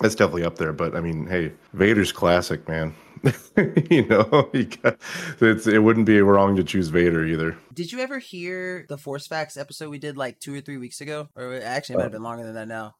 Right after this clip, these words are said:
Speaker 2: But one of the Force Facts, which was, it was a, it was a new thing for me to discover too. Originally,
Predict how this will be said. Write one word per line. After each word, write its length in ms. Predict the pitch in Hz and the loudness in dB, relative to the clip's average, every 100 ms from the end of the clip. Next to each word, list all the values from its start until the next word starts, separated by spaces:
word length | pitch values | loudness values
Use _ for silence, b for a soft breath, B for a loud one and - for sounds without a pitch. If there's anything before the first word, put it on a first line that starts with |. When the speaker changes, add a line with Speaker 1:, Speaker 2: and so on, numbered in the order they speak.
| _ | _
Speaker 2:
But 220 | 190 190 - | 2 2 0
one 120 | 214 | -4
of 80 | 220 | -4
the 60 | |
Force 260 | - 170 180 | -4 -6 -4
Facts, 320 | 196 196 - | -2 -2 -6
which 180 | 160 165 | -10 -8
was, 160 | 165 | -8
it 120 | 143 170 | -8 -8
was 180 | 196 | -6
a, 280 | 175 147 127 | -4 -4 -6
it 60 | 143 | -8
was 140 | 175 | -8
a 80 | 156 | -8
new 460 | 139 147 156 147 143 | -8 -8 -8 -8 -10
thing 260 | 151 143 | -8 -10
for 100 | 139 | -10
me 160 | 127 139 | -12 -10
to 80 | 135 | -10
discover 380 | 131 131 123 | -10 -10 -12
too. 360 | 120 151 143 135 b b b | -12 -12 -12 -12 b b b
Originally, 880 | 165 196 226 269 285 294 294 285 | 0 0 0 0 0 0 -2 -2